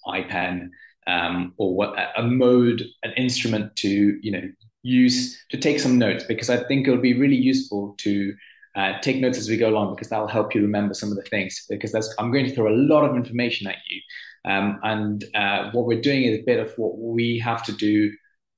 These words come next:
on the ward in the mornings, uh, when we come in for handover as well. So, um, I'm going to go through all the patients. I'm,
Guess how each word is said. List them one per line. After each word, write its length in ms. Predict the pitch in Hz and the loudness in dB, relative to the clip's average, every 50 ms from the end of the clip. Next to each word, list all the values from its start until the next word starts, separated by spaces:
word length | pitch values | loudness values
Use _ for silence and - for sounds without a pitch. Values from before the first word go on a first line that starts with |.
| _ _ _ _ _ _ - | _ _ _ _ _ _ 0
on 360 | 139 151 151 156 151 131 - | 2 2 4 4 2 0 0
the 240 | - 104 104 101 - | -2 -2 -4 -4 -4
ward 340 | 95 95 95 92 92 92 - - - _ _ _ - | -6 -4 -4 -4 -4 -6 -8 -12 -16 _ _ _ -12
in 160 | - 104 101 | -8 -6 -4
the 60 | 98 | -2
mornings, 600 | 98 101 101 101 95 90 87 98 104 - - - - - | -2 -2 -2 -2 -4 -4 -6 -8 -10 -10 -12 -14 -8 -4
uh, 200 | 98 92 95 95 | -4 -2 -2 -2
when 160 | 95 98 104 | -2 -2 -2
we 140 | 107 107 104 | -2 -2 -2
come 200 | - 98 92 98 | -4 -6 -4 -4
in 160 | 98 95 - | -6 -6 -8
for 100 | - - | -10 -8
handover 480 | - 95 95 92 92 90 90 90 90 | -6 -6 -6 -4 -4 -4 -4 -4 -6
as 120 | 90 87 - | -6 -6 -6
well. 160 | - - - | -10 -10 -8
So, 280 | - - 104 92 92 95 - - - - - _ _ - | -6 -4 -2 -2 -2 -4 -6 -12 -20 -20 -20 _ _ -8
um, 540 | 95 95 92 92 92 98 98 95 98 - - - | -4 -2 0 0 0 0 -2 -4 -6 -10 -10 -4
I'm 300 | 110 107 107 107 104 104 | -4 -2 0 0 -2 -2
going 340 | - 123 120 120 117 113 - - | 0 0 0 0 -2 -4 -6 -6
to 480 | - - 110 110 107 107 104 98 - - _ _ _ _ _ _ _ _ _ _ _ - | -2 0 0 2 2 2 0 0 -2 -6 _ _ _ _ _ _ _ _ _ _ _ 2
go 260 | 139 131 - - - - | 4 4 4 2 0 2
through 240 | 147 139 139 139 | 4 4 6 6
all 100 | 143 156 | 6 6
the 120 | 151 156 - | 4 2 0
patients. 480 | 156 147 160 - - - - - - - | 0 0 0 0 -2 -6 -6 -8 -8 -10
I'm, 220 | 95 101 98 - | -10 -10 -10 -12